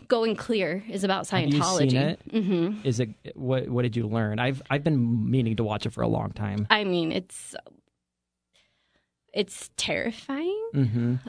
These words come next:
Speaker 1: Uh,
Speaker 2: 'Cause
Speaker 1: like
Speaker 2: it's, it's a few extremely wealthy people exploiting a lot of
Speaker 1: Yeah.
Speaker 2: other people.
Speaker 1: Under the promise that if you just keep going within the system, you'll be where we are.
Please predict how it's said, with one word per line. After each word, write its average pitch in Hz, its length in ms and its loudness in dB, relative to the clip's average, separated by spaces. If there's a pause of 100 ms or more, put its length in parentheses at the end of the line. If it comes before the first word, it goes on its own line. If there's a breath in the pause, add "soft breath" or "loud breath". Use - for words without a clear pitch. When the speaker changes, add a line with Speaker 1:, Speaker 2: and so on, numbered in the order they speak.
Speaker 1:
Uh, 180 240 0
Speaker 2:
'Cause - 80 -2
Speaker 1:
like - 360 0
Speaker 2:
it's, 139 220 0 (160)
it's 139 340 -2 (160)
a 135 80 2
few 143 320 2
extremely 131 520 2
wealthy 117 280 0
people 120 340 -4
exploiting 110 800 -2 (100)
a 113 60 -2
lot 101 680 -8 (160)
of 113 80 -2
Speaker 1:
Yeah. 180 140 0
Speaker 2:
other 107 200 -6
people. - 560 -8
Speaker 1:
Under 220 360 2
the 175 100 0
promise 175 600 -4
that - 300 -2
if 180 160 -6
you 180 100 -2
just - 280 -6
keep - 320 -8
going 180 460 2
within 180 340 0
the 165 120 -2
system, 185 520 -2
you'll 180 180 4
be 160 220 -2
where 151 240 -2
we 143 260 -4
are. 62 380 -2